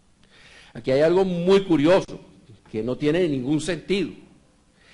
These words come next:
y es que los pobres nos subsidian a nosotros que tenemos uno, dos o tres carros.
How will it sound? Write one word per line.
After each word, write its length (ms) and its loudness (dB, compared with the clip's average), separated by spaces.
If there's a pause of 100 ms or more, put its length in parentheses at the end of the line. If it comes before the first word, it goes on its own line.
(200)
y 180 0
es 160 0
que 440 -6
los 300 -4
pobres 680 4 (300)
nos 160 -4
subsidian 500 -4
a 60 -4
nosotros 500 -6
que 100 -12
tenemos 360 -8
uno, 340 -2
dos 380 -4
o 20 -18
tres 160 -18
carros. 280 -20